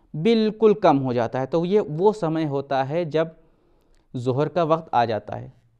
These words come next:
यहाँ से ज़ोहर की नमाज का समय आरंभ हो जाता है। अब यहीं से ध्यान रखने वाली बात है, जब किसी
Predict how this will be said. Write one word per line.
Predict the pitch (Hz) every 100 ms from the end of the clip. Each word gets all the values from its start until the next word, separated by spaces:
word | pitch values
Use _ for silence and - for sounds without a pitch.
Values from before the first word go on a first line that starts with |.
| _ _ _ _ -
यहाँ | 143 156 196
से | 190 196
ज़ोहर | 156 151 170
की | 196 -
नमाज | 151 135 139 151
का | 170
समय | 151 170
आरंभ | 110 120 120 117
हो |
जाता | 107 - -
है। | - _ _ _ -
अब | 226
यहीं | 233 247
से | 208
ध्यान | 185 165
रखने | 139 143
वाली | 120 117
बात | 107 110
है, | 110 _ _ _ _ 131
जब | 120 220 202 -
किसी | 165 165 185